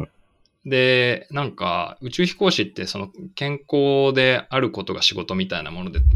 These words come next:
Speaker 2: 風邪とか体調悪くなったら大変だからさ、もっと寝てもいいはずなのにって思うんですけど、
Speaker 1: うん。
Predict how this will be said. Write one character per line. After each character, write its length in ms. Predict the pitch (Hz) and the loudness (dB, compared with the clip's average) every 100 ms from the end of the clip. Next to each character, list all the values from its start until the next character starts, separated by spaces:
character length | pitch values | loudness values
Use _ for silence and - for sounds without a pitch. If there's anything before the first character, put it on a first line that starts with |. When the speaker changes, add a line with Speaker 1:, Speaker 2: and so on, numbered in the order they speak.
| - | 4
Speaker 2:
風 240 | - 123 135 | -2 -2 -2
邪 20 | |
と 120 | 135 | 0
か 120 | 92 | -2
体 200 | 113 113 | -2 -2
調 100 | 117 | 2
悪 120 | 120 | 0
く 80 | 98 | 0
な 100 | 90 | -8
っ 60 | - | -12
た 80 | - | -16
ら 80 | |
大 160 | - 95 | -10 -8
変 120 | 95 | -6
だ 80 | 90 | -6
か 100 | 85 | -8
ら 60 | 87 | -8
さ、 100 | 123 | 2
も 160 | 202 | 2
っ 80 | - | 2
と 120 | 101 | -4
寝 140 | 98 - | -4 -2
て 120 | 135 | -2
も 160 | 113 | 0
い 40 | 120 | -2
い 20 | |
は 140 | 117 95 | -2 -6
ず 100 | 95 | -6
な 80 | |
の 80 | 90 | -6
に 180 | 92 95 | -6 -8
っ 220 | - - | -10 -14
て 80 | - | -10
思 300 | 101 104 110 | -6 -4 -4
う 40 | |
ん 80 | 90 | -4
で 80 | 73 | -8
す 100 | - | -12
け 120 | - | -10
ど、 420 | 104 98 92 - - | -8 -6 -6 -10 -6
Speaker 1:
う 100 | 95 | -6
ん。 160 | 85 | -6